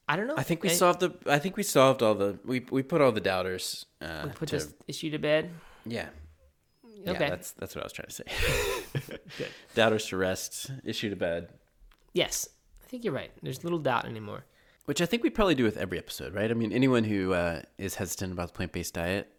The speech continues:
Speaker 2: when they listen to one of our episodes, they, they have to be, uh, all on board, right? <laughs>
Speaker 1: All the, all the science that we, that we bring to
Speaker 2: Yeah,
Speaker 1: the table.
Speaker 2: yeah.
Speaker 1: <laughs> Uh, no, I don't think so.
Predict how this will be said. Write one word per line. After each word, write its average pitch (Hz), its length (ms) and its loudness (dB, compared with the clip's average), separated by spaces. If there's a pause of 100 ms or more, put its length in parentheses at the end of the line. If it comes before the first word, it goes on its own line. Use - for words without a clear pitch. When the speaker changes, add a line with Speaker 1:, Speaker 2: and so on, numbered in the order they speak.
Speaker 2:
when 87 160 -4
they 82 80 -2
listen 82 200 -6
to 90 40 -6
one 87 100 -4
of 82 80 -6
our 76 60 -4
episodes, 98 400 -6
they, 95 320 -6
they 95 80 -8
have 104 220 -4
to - 160 -12 (160)
be, 71 260 -10 (160)
uh, 80 160 -6
all 90 160 0
on 73 80 -8
board, 71 300 -10
right? - 160 -8 (180)
<laughs> 135 60 -4 (1400)
Speaker 1:
All 143 180 0
the, 135 280 -4
all 135 120 0
the 143 120 0
science 131 360 -4
that - 100 -8
we, 139 200 -4 (140)
that - 140 -8
we - 60 -8
bring 139 220 -4
to 139 60 0
Speaker 2:
Yeah, 202 180 4
Speaker 1:
the 147 60 0
table. 151 260 0
Speaker 2:
yeah. 165 140 -2 (360)
Speaker 1:
<laughs> 165 60 0 (1600)
Uh, 139 220 2 (260)
no, 190 200 6
I 185 100 2
don't 220 140 0
think 196 140 0
so. 120 260 2